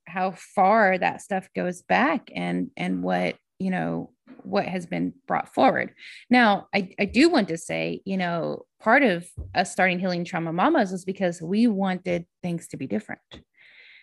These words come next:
For one, we're breaking those generational curses and those generational, you know, abuses that have continued. And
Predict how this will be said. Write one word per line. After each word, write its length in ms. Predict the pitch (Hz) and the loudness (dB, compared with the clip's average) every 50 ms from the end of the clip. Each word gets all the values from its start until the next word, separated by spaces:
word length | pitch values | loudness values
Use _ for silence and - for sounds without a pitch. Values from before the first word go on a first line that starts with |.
| _ _ - | _ _ 0
For 120 | 202 185 | 0 2
one, 580 | 185 190 214 262 277 226 202 196 190 190 180 - | 4 6 6 8 8 8 6 6 2 0 0 0
we're 220 | 190 208 185 - _ _ | -2 -2 -2 -4 _ _
breaking 380 | - 196 208 190 190 - 185 180 | -2 0 0 0 0 -4 -8 -6
those 160 | 175 170 170 | -6 -8 -8
generational 520 | - 175 170 165 156 143 - - - - | -6 -6 -6 -4 -4 -6 -8 -10 -14 -14
curses 600 | - - - - - - - - 190 - - - _ - | -12 -12 -12 -12 -12 -14 -12 -12 -12 -12 -14 -14 _ -6
and 100 | 190 190 | -4 -2
those 180 | 180 180 180 - | -2 -4 -4 -4
generational, 760 | - 185 175 175 170 160 170 - - 170 160 156 156 147 - | -6 -4 -4 -2 -2 -4 -4 -6 -6 -6 -6 -6 -6 -6 -8
you 120 | - 170 175 | -6 -6 -4
know, 320 | 160 151 151 143 147 - - | -4 -4 -4 -4 -6 -8 -10
abuses 540 | 165 170 - 185 190 190 - - 165 165 - | -12 -10 -8 -6 -6 -6 -6 -8 -8 -6 -4
that 260 | 170 151 143 - - | -4 -2 -2 -2 -4
have 300 | - - 165 151 156 170 _ - - | -4 -4 -2 -2 -2 -4 _ -18 -12
continued. 720 | - - 175 165 - - 170 160 156 - - - 180 - - _ - - _ - | -8 -8 -6 -6 -6 -6 -4 -4 -4 -6 -6 -8 -8 -10 -12 _ -20 -20 _ -8
And 480 | - 180 175 160 156 147 147 151 156 | -6 -4 -4 -2 -4 -4 -4 -6 -8